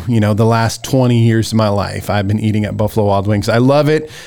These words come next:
A special place in my heart. I've ate better wings. There have been other wing places that, you know, edge them out just a little bit, but still, special place in my heart. Those, those flavors, spicy garlic, jam and jalapeno, uh, teriyaki, you know, the medium, the hot, the traditional,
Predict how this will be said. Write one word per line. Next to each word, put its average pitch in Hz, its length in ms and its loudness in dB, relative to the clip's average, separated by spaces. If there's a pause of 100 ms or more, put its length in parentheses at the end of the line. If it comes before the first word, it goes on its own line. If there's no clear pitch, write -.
(160)
A - 20 -18
special 151 380 -2
place 139 320 -2
in 131 60 4
my 120 100 2
heart. 135 280 0
I've 117 300 0
ate 117 240 0
better 147 240 2
wings. 226 440 2
There 131 120 2
have 113 80 2
been 117 140 2
other 117 320 2
wing 117 200 2
places 117 360 0
that, 113 240 0 (320)
you 135 40 4
know, 135 200 2
edge 139 200 0
them 131 140 2
out 117 140 0
just 123 200 0
a 127 40 2
little 123 220 2
bit, 117 200 0
but 113 80 -4
still, 131 340 0 (220)
special 202 400 0
place 170 340 0
in 165 60 0
my 147 140 2
heart. 135 280 2
Those, 139 320 0 (100)
those 143 260 2
flavors, 127 640 2 (260)
spicy 147 480 0
garlic, 127 480 2 (140)
jam 147 340 2
and 139 80 2
jalapeno, 120 960 2 (340)
uh, 107 320 -2
teriyaki, 127 1300 2
you 143 100 4
know, 127 100 2
the 143 160 2
medium, 147 440 4
the 127 100 2
hot, 151 480 -4
the 135 100 0
traditional, 156 800 0